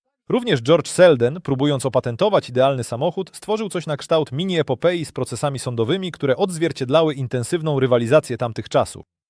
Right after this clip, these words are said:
Na przełomie wieków międzynarodowe wystawy i wyścigi samochodowe stały się bodźcem do prezentowania i udoskonalania nowości.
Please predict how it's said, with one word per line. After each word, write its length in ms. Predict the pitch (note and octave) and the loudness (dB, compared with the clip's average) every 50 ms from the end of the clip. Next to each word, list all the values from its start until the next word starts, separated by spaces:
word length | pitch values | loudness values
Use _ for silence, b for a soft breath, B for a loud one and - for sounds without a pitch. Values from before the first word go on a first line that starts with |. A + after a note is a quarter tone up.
| _ _ _ _ _ _ | _ _ _ _ _ _
Na 120 | G#2+ A#2+ - | -6 -6 -2
przełomie 400 | - - E3 G#3 C4 C#4 A3 D3+ | 0 2 2 2 2 2 2 4
wieków 480 | D#3+ D3 A#2+ - - F3 G#3+ - - | 6 4 4 2 -2 -6 -6 -8 -8
międzynarodowe 800 | B2 B2+ D#3 F#3+ F#3 D#3+ D#3+ D3+ C#3+ C3+ C3 C#3+ F3 D3+ D3 B2 | -4 -2 -2 -2 -2 0 0 2 2 4 4 4 4 4 2 0
wystawy 520 | A2+ A#2 - - E3+ F#3 E3 B2+ B2 A#2+ | 0 -2 0 4 4 4 4 4 0 -4
i 200 | A#2 - F#3 F#3+ | -4 -6 -6 -2
wyścigi 420 | D#3+ E3+ - - - G3+ F3 F3 D#3 | -2 -2 -2 -2 -6 -8 -6 -6 -4
samochodowe 640 | - C#3+ C3 A#2+ - A#2+ A2+ A2 G#2+ A2+ D3 F3 | -2 -2 -2 0 0 0 0 0 2 0 0 -2
stały 320 | - - E3 E3 F3 E3+ | 0 0 2 2 2 2
się 120 | - - B2 | 0 -2 0
bodźcem 500 | A#2 G3 B3+ - - - D#3+ D3 C#3 B2+ | 2 2 2 2 0 -4 -4 -4 -2 0
do 200 | B2 B2 A#2+ A2+ | 2 2 2 2
prezentowania 800 | - - C#3 A#2+ C3+ B2+ A#2 B2+ A2+ C#3 E3+ F#3 F#3 F3+ F3 | 2 0 0 2 0 0 -2 2 4 4 4 4 4 0 0
i 200 | D#3+ - C#3+ D3 - | -2 -2 -6 -6 -4
udoskonalania 800 | G#3 G#3+ F3 G3 - - - D#3+ C#3+ B2+ B2 B2+ C3 C3+ C3+ B2+ | -2 0 2 2 2 2 0 0 2 4 4 4 4 4 2 0
nowości. 520 | B2+ A#2+ C3 E3+ D3+ - - - - - | 2 6 6 6 6 4 0 -8 -18 -20